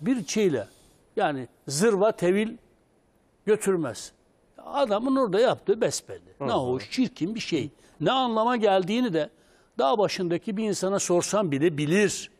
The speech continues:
Speaker 1: Sen bunu niye tevil ediyorsun? Kemal Bey helalleşmekten söz eden bir insan diyebilir ki, "Yani ben özür dilerim." Bu çok çirkin oldu. Çok özür dilerim. Helallik diliyorum. Bitti bu kadar ya.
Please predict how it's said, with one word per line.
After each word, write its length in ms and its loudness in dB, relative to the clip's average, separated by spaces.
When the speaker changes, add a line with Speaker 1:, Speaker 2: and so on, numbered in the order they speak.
Speaker 1:
Sen 300 0
bunu 120 6
niye 220 2
tevil 300 0
ediyorsun? 500 -2
Kemal 420 0
Bey 120 2
helalleşmekten 840 0
söz 260 0
eden 280 0
bir 100 -2
insan 400 -2
diyebilir 420 2
ki, 160 -12
"Yani 280 -2
ben 140 0
özür 300 2
dilerim." 320 0
Bu 80 -6
çok 240 -4
çirkin 380 0
oldu. 380 0
Çok 220 -2
özür 320 2
dilerim. 340 2
Helallik 520 2
diliyorum. 420 -4
Bitti 200 -10
bu 60 -8
kadar 320 2
ya. 320 0